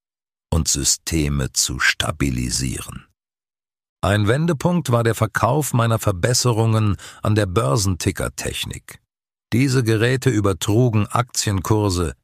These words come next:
in Echtzeit. Ich verbesserte ihre Zuverlässigkeit und Geschwindigkeit. Dafür erhielt ich im Jahr achtzehnhundertsiebenundsechzig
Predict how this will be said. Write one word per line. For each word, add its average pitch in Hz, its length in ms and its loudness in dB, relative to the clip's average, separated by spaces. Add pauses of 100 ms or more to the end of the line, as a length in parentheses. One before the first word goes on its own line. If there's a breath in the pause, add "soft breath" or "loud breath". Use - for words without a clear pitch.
in 98 240 0
Echtzeit. - 720 -4 (220)
Ich 139 220 0
verbesserte 135 600 0
ihre 117 320 2
Zuverlässigkeit 113 1200 -2 (220)
und 110 380 0
Geschwindigkeit. - 1120 -4 (320)
Dafür 76 420 0
erhielt 80 400 0
ich 82 160 -2
im 80 140 -2
Jahr 80 400 0
achtzehnhundertsiebenundsechzig 76 2500 -4